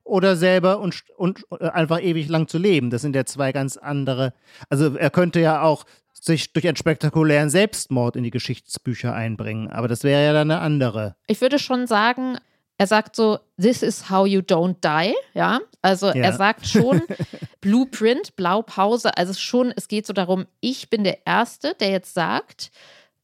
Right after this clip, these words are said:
Speaker 2: Leute, wir haben doch alle, ähm, Instrumente,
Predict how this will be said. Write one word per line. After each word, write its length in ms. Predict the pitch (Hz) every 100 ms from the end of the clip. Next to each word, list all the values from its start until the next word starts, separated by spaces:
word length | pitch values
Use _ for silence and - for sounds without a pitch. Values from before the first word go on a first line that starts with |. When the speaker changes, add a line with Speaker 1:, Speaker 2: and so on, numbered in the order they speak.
| -
Speaker 2:
Leute, 380 | 190 220 277 220
wir 220 | 202 -
haben 220 | 240 302
doch 240 | 190 156 -
alle, 500 | 170 202 220 220 - -
ähm, 320 | 190 185 185
Instrumente, 1040 | - 208 - - 190 190 262 330 - 180